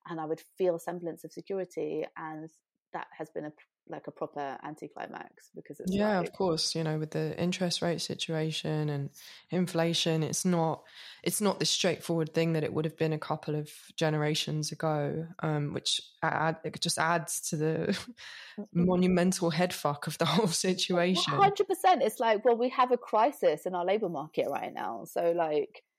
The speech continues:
Speaker 1: you know, that, that impacts everything. But it's also, like, it's not just the house you live in, is it? It's, like, your street, your local community, your neighborhood, your borough, your city,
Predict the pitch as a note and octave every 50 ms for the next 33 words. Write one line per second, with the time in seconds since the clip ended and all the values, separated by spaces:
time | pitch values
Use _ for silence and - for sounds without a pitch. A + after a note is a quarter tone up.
0 | _ _ _ _ _ - F#3+ G3 F#3 F3 D#3 D3 C#3+ D3 D3+ - - - - -
1 | - - F3+ F#3 - F#3+ F3+ - G3 G3 G3 G#3 G3+ G3+ - - A#3 A3+ A3 -
2 | - - - D3+ E3 - G#3+ A#3+ - D4+ D4+ - C#4 A3 G#3 F#3+ - G#3+ - D4+
3 | D4+ D4 - A3+ A3 G#3 G3 - G3+ F#3 F#3 G3 E3+ D#3 D#3+ E3 D#3+ D3+ B2+ -
4 | D3 - - D#3 D3 D3 - - - _ _ _ _ _ _ _ - E3+ F#3 F3+
5 | F3 - - - G#3+ G#3 G3+ G3+ G3+ G3 F3+ - - _ _ _ _ _ _ _
6 | _ _ _ _ _ _ _ _ _ _ - - F#3 G3 F#3+ G3+ G#3+ G#3+ A#3 G3+
7 | - - G3 F#3+ F#3+ - F#3 F#3 F#3 F3+ E3 F3 F#3 F3+ F3 F#3 F3+ F#3 F#3+ E3+
8 | E3+ E3+ E3+ D#3+ D3+ D#3 - F3+ F3+ F#3 F#3 F#3 F3+ F3+ F3+ F3+ F3+ F3+ F3 D#3+
9 | E3 - - G#3 - - D#3+ D#3+ D#3+ F3+ A3+ A#3